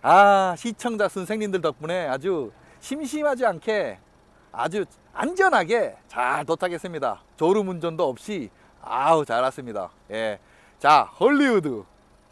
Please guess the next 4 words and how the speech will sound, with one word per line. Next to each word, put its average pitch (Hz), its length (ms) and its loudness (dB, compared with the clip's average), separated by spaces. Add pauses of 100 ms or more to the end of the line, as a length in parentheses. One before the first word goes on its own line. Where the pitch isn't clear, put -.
(140)
어떻습니까, 180 520 2
여러분? 127 460 -4 (240)
자, 117 300 0 (460)
오늘, 165 420 -4